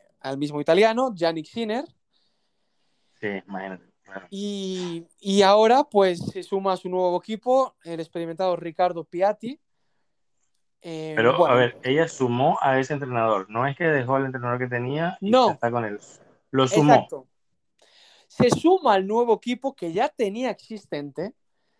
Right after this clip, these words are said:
Speaker 1: eh, con el exentrena-, con el entrenador alemán, ex entrenador de Angelique Kerber, eh,
Speaker 2: Correcto.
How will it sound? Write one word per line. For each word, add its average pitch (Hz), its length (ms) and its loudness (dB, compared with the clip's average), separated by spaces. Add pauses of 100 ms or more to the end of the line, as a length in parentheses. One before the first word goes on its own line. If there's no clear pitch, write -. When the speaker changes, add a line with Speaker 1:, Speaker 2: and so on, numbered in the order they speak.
(680)
Speaker 1:
eh, 165 520 -2 (200)
con 175 200 0
el 175 60 0
exentrena-, 160 580 -6
con 180 220 4
el 160 120 4
entrenador 170 380 4
alemán, 185 420 0
ex 196 380 -6
entrenador 151 680 0 (220)
de 147 280 -6
Angelique 151 340 -4
Kerber, 220 480 2 (840)
eh, 185 120 -6
Speaker 2:
Correcto. 175 600 -2